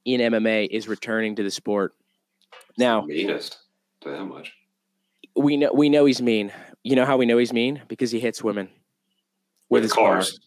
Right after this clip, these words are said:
Speaker 2: <laughs> Yeah, dude.
Speaker 1: Yeah. Really? So he,
Speaker 2: But
Speaker 1: I
Speaker 2: they have
Speaker 1: can't
Speaker 2: to be
Speaker 1: hear what
Speaker 2: pregnant.
Speaker 1: They have to be pregnant, yeah. <laughs> Only the pregnant ones. So he, uh,
Speaker 2: So
Speaker 1: yeah, he attacked
Speaker 2: bad.
Speaker 1: women with his car a long time ago. He had some legal stuff with that. He got
Speaker 2: To, to be fair, I don't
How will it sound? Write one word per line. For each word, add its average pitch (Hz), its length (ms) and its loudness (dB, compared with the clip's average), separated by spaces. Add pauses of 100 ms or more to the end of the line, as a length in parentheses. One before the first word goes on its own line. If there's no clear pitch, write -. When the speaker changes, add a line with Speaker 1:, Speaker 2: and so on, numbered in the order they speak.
(120)
Speaker 2:
<laughs> - 180 -14
Yeah, 175 680 4
dude. 190 480 4 (360)
Speaker 1:
Yeah. 104 260 -2 (1040)
Really? 151 600 4
So 160 200 4
he, 156 480 2 (400)
Speaker 2:
But 247 180 0
Speaker 1:
I - 20 6
Speaker 2:
they 151 120 6
have 170 80 4
Speaker 1:
can't 156 100 2
Speaker 2:
to 135 60 0
be 135 60 6
Speaker 1:
hear 156 120 4
what 135 100 6
Speaker 2:
pregnant. - 360 0 (320)
Speaker 1:
They 147 80 -4
have 156 160 0
to 135 60 -8
be 117 60 -4
pregnant, 107 340 -2
yeah. 135 200 0 (520)
<laughs> - 500 -20
Only 185 240 0
the 143 100 -2
pregnant 120 300 -6
ones. 110 220 -12 (320)
So 160 360 4
he, 156 400 2
uh, 147 180 4
Speaker 2:
So 143 120 2
Speaker 1:
yeah, - 120 4
he 147 120 0
attacked - 100 0
Speaker 2:
bad. 156 220 2
Speaker 1:
women 151 140 2
with 147 80 0
his 139 100 -6
car 143 220 0
a 139 60 0
long 139 200 -4
time 135 220 -2
ago. 127 440 0 (160)
He - 140 -10
had 123 180 -4
some 113 340 -10
legal 117 220 -6
stuff 120 200 -8
with 117 100 0
that. 113 260 -2
He 107 120 -16
got 117 160 -2
Speaker 2:
To, 110 60 -6
to 135 100 -8
be 143 100 0
fair, 151 160 0
I 160 60 4
don't - 20 0